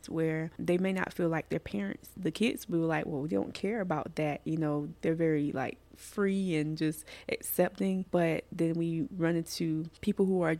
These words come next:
they've adopted, "Well, this is how my family feels, so I'm gonna feel this way."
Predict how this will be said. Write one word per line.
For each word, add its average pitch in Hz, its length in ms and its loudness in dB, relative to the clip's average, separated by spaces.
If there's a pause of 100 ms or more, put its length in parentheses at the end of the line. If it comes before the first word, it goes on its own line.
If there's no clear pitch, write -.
they've 165 260 2
adopted, 165 680 0 (140)
"Well, 160 320 2
this 170 180 0
is 175 80 -4
how 165 100 2
my 156 140 0
family 165 380 2
feels, - 500 -2
so - 240 0
I'm 170 160 2
gonna 160 160 0
feel 160 260 -2
this 156 220 -4
way." 160 300 -6